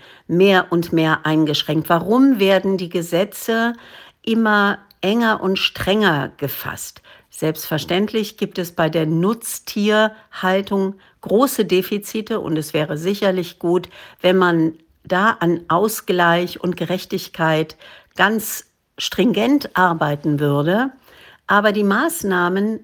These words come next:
gehen eben auf etwas ganz anderes zurück oder auch hinaus drauf, nämlich Abschaffung der Landwirtschaft. Und daraus hat Herr Ghebreyesus, also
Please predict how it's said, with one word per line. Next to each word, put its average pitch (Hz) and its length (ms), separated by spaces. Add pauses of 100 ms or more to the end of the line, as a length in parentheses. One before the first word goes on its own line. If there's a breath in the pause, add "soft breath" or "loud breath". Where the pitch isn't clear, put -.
gehen 208 380
eben 202 380
auf 180 160
etwas 175 460
ganz 190 400
anderes 160 880 (200)
zurück 214 500
oder 151 380
auch 147 220
hinaus 170 600
drauf, 208 460 (300 loud breath)
nämlich 170 640 (120)
Abschaffung - 760 (200)
der 165 140
Landwirtschaft. - 880 (880 loud breath)
Und 220 200
daraus 247 440
hat 202 280
Herr 180 560 (120)
Ghebreyesus, 208 1160
also 147 580